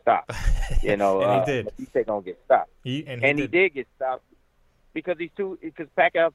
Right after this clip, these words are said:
Speaker 1: just too fast and too strong, and still at, you know, with his B game, still at thirty-nine years old, he's better than a lot of guys' A game. And a lot of people don't really realize that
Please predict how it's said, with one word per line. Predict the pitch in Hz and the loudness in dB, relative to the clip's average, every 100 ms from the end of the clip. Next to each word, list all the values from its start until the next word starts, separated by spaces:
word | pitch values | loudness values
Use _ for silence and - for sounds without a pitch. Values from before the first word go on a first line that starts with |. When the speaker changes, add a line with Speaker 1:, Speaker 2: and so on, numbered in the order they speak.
| _ | _
Speaker 1:
just | 143 _ | -20 _
too | 160 - | -14 -4
fast | 151 160 | -2 -2
and | 147 | -4
too | 160 143 | -16 -8
strong, | 160 185 151 | -4 -4 -6
and | 113 | -8
still | 147 143 | -4 -2
at, | 127 - | -2 -6
you | 151 | -8
know, | 139 120 | -4 -4
with | 123 | -4
his | 127 107 | -6 -8
B | 147 196 | -10 -6
game, | 156 113 117 117 _ _ - | -4 -4 -4 -12 _ _ -4
still | 135 | -2
at | 127 | 0
thirty-nine | 143 127 123 117 | 0 0 -2 -4
years | 110 104 | -6 -4
old, | 147 160 | -2 0
he's | 131 104 | -2 -2
better | 151 135 | -2 0
than | |
a | 127 | 0
lot | 127 | 0
of | |
guys' | 123 117 120 | 0 -2 -4
A | 160 | -8
game. | 147 110 | -8 -10
And | 123 | -4
a | |
lot | 147 190 | -2 -2
of | |
people | 202 180 | -6 -8
don't | 180 180 | -4 -4
really | 180 170 | -4 -4
realize | 175 196 160 147 131 | -4 0 2 0 -2
that | 147 | -8